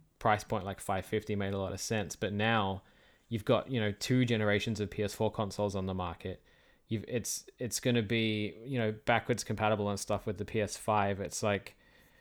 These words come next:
I think they can probably justify asking f-, people for a little bit more because they know that they can stick around on the P S four a little bit longer.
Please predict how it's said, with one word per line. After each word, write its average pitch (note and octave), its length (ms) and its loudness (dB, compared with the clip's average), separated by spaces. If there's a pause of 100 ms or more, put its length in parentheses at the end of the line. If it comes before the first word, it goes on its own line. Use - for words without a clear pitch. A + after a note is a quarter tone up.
(420)
I A2+ 120 2
think A#2 140 2
they A2+ 100 4
can A2 120 0
probably A2 240 4
justify B2 760 6
asking C3 400 2
f-, D3 120 -2
people C3+ 220 4
for C#3 120 2
a - 40 8
little B2+ 140 6
bit B2+ 80 2
more C3+ 240 6
because C#3 220 2
they A#2 80 4
know A#2 180 4
that G#2+ 360 -2
they A#2 140 -2
can A2+ 180 -4
stick - 280 -4
around G#2+ 200 4
on G#2+ 80 2
the G#2+ 60 2
P A2 140 0
S G#2 120 -4
four A2+ 160 0
a A2 60 2
little A#2 160 2
bit G#2+ 100 -4
longer. B2+ 360 2